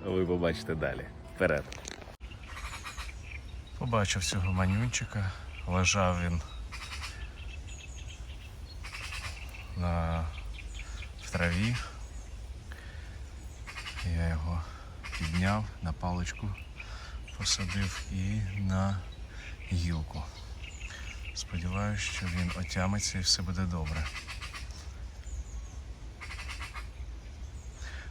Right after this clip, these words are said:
Буду йти назад, подивлюсь, в якому він стані. Якщо що, то, можливо, його якось заберу.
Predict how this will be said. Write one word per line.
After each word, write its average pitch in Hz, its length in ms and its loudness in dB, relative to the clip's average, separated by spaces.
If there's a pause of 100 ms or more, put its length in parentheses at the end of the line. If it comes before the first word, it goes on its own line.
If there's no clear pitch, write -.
Буду 92 220 6
йти 90 180 4
назад, 87 380 6
подивлюсь, 82 640 0 (360)
в 87 60 -2
якому 80 320 -2
він 80 180 0
стані. 92 400 2
Якщо 82 300 -2
що, 101 280 0 (1080)
то, 90 60 -2
можливо, 90 460 2
його 85 180 4
якось 85 320 2
заберу. 82 480 4